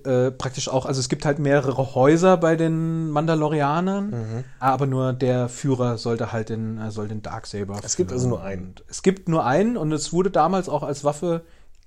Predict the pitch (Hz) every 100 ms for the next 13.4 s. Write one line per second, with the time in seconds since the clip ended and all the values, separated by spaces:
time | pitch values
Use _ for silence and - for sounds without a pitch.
0 | - - 147 135 135 143 143 110 101 117
1 | 107 104 101 - - - - - 101 92
2 | 92 107 113 - 120 107 76 - - -
3 | - - - - 98 95 104 110 - -
4 | - - 143 165 151 139 135 - - -
5 | - - - - 139 117 87 120 139 -
6 | 127 - - - - - - - - -
7 | - - - - 110 135 127 127 101 104
8 | 117 101 101 127 117 117 - 113 107 104
9 | 110 117 - 95 104 110 101 104 101 98
10 | 104 - - 120 - 147 196 170 143 131
11 | 143 165 170 165 156 143 127 - - 127
12 | - - 170 147 131 135 165 220 226 -
13 | 214 220 233 -